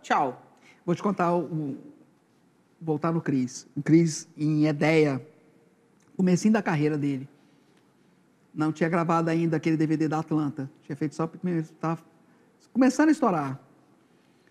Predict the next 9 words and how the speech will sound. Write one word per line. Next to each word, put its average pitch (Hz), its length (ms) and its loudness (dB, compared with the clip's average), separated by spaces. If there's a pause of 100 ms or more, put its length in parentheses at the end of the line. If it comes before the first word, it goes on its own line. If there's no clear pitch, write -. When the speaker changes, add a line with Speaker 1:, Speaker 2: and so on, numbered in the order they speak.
(600)
Speaker 2:
E 165 100 0
aí, 165 240 4
cara, 151 340 -2
ele, 151 600 0
aqui 143 240 -4
em 170 40 0
Edéia, 160 240 -2
em 160 40 0
Goiás, 165 680 -4